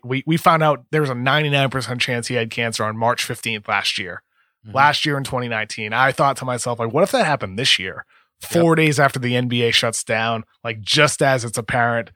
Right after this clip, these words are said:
Speaker 1: this is happening. There's a family out there
Speaker 2: Right.
Speaker 1: that their loved one got diagnosed in March.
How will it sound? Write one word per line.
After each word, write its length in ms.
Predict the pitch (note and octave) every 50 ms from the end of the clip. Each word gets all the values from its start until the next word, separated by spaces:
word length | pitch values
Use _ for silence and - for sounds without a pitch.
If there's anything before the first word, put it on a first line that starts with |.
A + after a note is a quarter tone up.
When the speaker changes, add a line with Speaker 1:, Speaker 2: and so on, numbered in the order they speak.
| _ _ _ -
Speaker 1:
this 140 | C#3 C3
is 80 | - A#2+
happening. 380 | A#2 B2+ A#2 A2 - B2 A#2+ C#3+
There's 140 | G3+ A3
a 60 | C4 A3
family 540 | - - - D#3+ D3 E3 E3 D#3 C#3 A#2+
out 200 | A2+ F#2+ G2 - _
there 380 | - G2+ G2 G2 G2+ A2 G#2+ - _ _ _
Speaker 2:
Right. 180 | - G#2+ A#2 B2
Speaker 1:
that 220 | C#3+ C3+ B2 G#2+ - _
their 540 | C3+ B2+ A2 A2 C#3+ D3 D#3 D#3+ E3 D#3+ D3
loved 300 | B2+ C3+ C#3 C#3 B2+ A#2+
one 180 | A#2+ A#2+ A#2
got 240 | A#2 B2 A#2 A2+ G#2+
diagnosed 600 | - C3 B2 B2+ B2+ B2+ B2 A#2+ A#2 A2+ A2 -
in 80 | A#2 G#2+
March. 440 | G2+ G2 F#2+ G2+ G2+ - - -